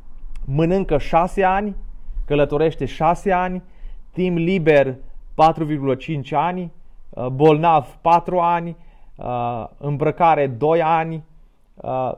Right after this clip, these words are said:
religie, Dumnezeu, undeva la zero virgulă cinci ani. Total, șaptezeci de ani. Și ceea ce aș vrea să identificăm fiecare dintre noi, uh,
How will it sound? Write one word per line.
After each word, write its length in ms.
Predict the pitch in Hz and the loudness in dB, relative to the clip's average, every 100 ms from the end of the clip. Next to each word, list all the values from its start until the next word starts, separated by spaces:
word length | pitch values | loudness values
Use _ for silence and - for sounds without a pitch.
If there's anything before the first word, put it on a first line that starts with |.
| - | -6
religie, 840 | 143 165 180 208 156 185 170 170 - - - _ - | 2 2 4 0 0 2 4 2 -2 -20 -20 _ -14
Dumnezeu, 840 | 123 143 147 143 180 170 165 156 - | -8 -4 -2 0 4 4 4 0 -8
undeva 360 | 139 139 143 | -4 0 4
la 140 | 143 127 | 4 6
zero 300 | 143 160 147 | 6 4 2
virgulă 320 | 139 127 123 | -2 -2 -4
cinci 320 | - 131 113 | -4 -12 -10
ani. 220 | 110 95 107 - - - | -12 -12 -18 -20 -20 -6
Total, 580 | 139 - 92 208 175 - - - - - | -4 0 4 4 2 -4 -16 -20 -20 -20
șaptezeci 640 | - - 170 - 135 135 127 | -10 -2 -2 -2 -6 -6 -6
de 80 | |
ani. 140 | 127 127 _ _ - - _ _ _ _ _ _ _ _ _ | -10 -10 _ _ -20 -20 _ _ _ _ _ _ _ _ _
Și 360 | _ - 151 - - | _ -8 -8 -8 -12
ceea 180 | - 196 | -4 -2
ce 100 | 220 | -2
aș 60 | |
vrea 120 | 196 | 0
să 140 | 208 208 | 0 0
identificăm 680 | 170 156 156 - 143 190 175 | 0 -2 -4 -8 -6 -4 -4
fiecare 460 | - 165 - 147 | -4 -6 -2 -2
dintre 320 | 131 123 113 117 | -2 -6 -8 -8
noi, 380 | 123 127 101 - _ - _ - - - - | -6 -8 -8 -12 _ -20 _ -20 -20 -20 -20
uh, 400 | - 117 113 110 | -10 -6 -4 -4